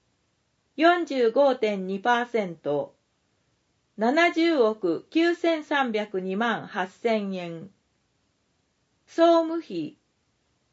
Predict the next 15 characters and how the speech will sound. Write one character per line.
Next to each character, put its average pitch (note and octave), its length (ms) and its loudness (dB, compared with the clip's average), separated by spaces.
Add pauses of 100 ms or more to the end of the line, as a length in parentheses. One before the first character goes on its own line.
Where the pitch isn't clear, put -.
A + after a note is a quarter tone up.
(320)
総 D4+ 320 4
務 D4 140 -6
費 A#3+ 220 -10
と E3+ 180 2
は、 D#3 260 0 (340)
企 A#3+ 140 -12
画、 D4 520 -4
財 A#3+ 220 2
政、 A#3+ 460 -2 (140)
人 C4 360 -4
事、 D3+ 400 -6
広 D4+ 340 4
報、 D#3 440 -4
選 C4+ 360 -2
挙、 D3+ 280 -2